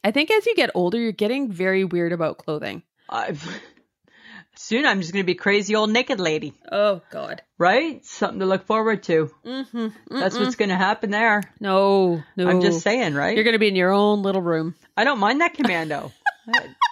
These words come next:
Speaker 2: I don't know, like, not to work, but
Speaker 1: Yes, no, please, like, don't,
Speaker 2: But
Speaker 1: don't, don't share that.
Speaker 2: But on a day off, there seems to
Speaker 1: Yes.
Speaker 2: be nothing wrong with it.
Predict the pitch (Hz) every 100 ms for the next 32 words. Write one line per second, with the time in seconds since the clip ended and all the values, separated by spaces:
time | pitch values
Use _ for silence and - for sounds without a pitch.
0 | 932 - 1017 _ _ _ _ - _ -
1 | - - 269 277 185 247 247 190 220 233
2 | - 170 214 285 277 - - 170 135 -
3 | - - 220 214 196 196 - 208 220 214
4 | 208 262 262 262 - - - 240 233 -
5 | _ 349 339 330 - 233 240 233 _ 233
6 | 226 - 180 151 151 156 - - 226 226
7 | 226 196 196 190 185 254 226 233 _ 196
8 | 185 190 180 165 170 185 170 170 190 165
9 | 170 285 294 - - -